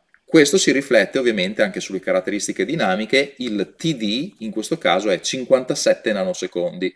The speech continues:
contro i sette che abbiamo visto prima.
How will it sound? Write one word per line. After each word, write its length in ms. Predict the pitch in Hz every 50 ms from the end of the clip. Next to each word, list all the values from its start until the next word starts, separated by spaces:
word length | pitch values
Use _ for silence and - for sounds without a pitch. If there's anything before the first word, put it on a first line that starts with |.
| _ - _ _ _ _
contro 600 | - 147 139 127 117 117 113 - 123 131 131 -
i 100 | 117 117
sette 460 | - - - 120 107 - - - 113
che 240 | - 107 104 101 104
abbiamo 320 | - - 101 98 95 95
visto 300 | 87 92 87 - - 92
prima. 460 | - - 95 90 90 90 87 87 -